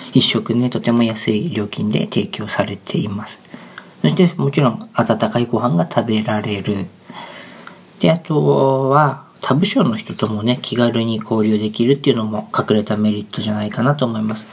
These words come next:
外にね、わざわざ他の部署の人とご飯食べに行きましょうよって、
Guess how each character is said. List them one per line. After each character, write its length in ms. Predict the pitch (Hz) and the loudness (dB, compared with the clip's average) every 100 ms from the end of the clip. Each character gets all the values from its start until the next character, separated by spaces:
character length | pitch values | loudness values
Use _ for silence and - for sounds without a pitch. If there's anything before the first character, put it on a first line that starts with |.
| - | -6
外 280 | - 185 180 | 0 2 2
に 120 | 123 | 0
ね、 100 | 117 127 | 2 4
わ 180 | 131 | 4
ざ 100 | 127 | 4
わ 80 | 113 | 0
ざ 120 | 110 | 0
他 280 | 107 104 107 | -4 0 0
の 260 | 107 107 107 - - - - | 2 0 -4 -10 -20 -18 -2
部 80 | 117 | 2
署 120 | 110 | 2
の 120 | 104 | -2
人 160 | 98 101 | -4 -6
と 180 | - 95 | -4 -4
ご 140 | - | -2
飯 100 | 117 | 0
食 120 | 120 | 0
べ 80 | 117 | 2
に 100 | 107 | 2
行 60 | 107 | 0
き 80 | 113 | 0
ま 120 | 113 | 0
し 100 | - | 2
ょ 80 | 120 | 4
う 40 | |
よ 120 | 110 | 2
っ 40 | 104 | 0
て、 300 | - - | -4 -4